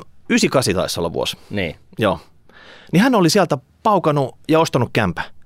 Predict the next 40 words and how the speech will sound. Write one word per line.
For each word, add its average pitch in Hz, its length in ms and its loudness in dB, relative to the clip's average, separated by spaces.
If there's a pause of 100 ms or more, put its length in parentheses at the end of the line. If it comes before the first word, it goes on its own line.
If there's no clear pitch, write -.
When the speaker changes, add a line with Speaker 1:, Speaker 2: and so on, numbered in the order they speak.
(320)
Speaker 1:
Eli 156 180 4
ei 170 80 6
mitään 185 340 0
siitä, 127 240 0
että 120 140 -2
lähdetään 120 340 0 (120)
Hoassi- 143 160 4 (160)
Speaker 2:
Mikä 127 80 4
kaupunki? 95 480 -2 (680)
Speaker 1:
No, - 160 -2 (200)
Helsingin 190 420 2
keskustasta. - 640 -4 (160)
Speaker 2:
Älä. 123 300 2 (160)
Speaker 1:
Kyllä. 117 360 4 (420)
Speaker 2:
Okei. 131 520 -2 (140)
Speaker 1:
Joo. 113 180 0 (300)
Oliko, 190 340 4
oliko 170 380 2 (260)
Kalevan 160 340 2
vai 139 160 4
Yrjön 135 240 4
kadulla? 95 320 0
En 127 80 2
muista 120 320 2
enää, 92 160 -2
mutta 90 220 -2
Speaker 2:
Niin. 131 40 6
Speaker 1:
joka 196 200 2
tapauksessa 127 600 -2
niin 110 240 -2 (220)
s-, - 140 -6 (100)
just 190 240 0
siellä, 147 200 2
missä 120 160 -2
tapahtuu. - 500 -6 (140)
Speaker 2:
Mm. 110 320 -2
Speaker 1:
Oli 160 180 2
kans - 220 -2
kauppiksessa. - 540 -4 (300)
Speaker 2:
Noniin. 117 280 -8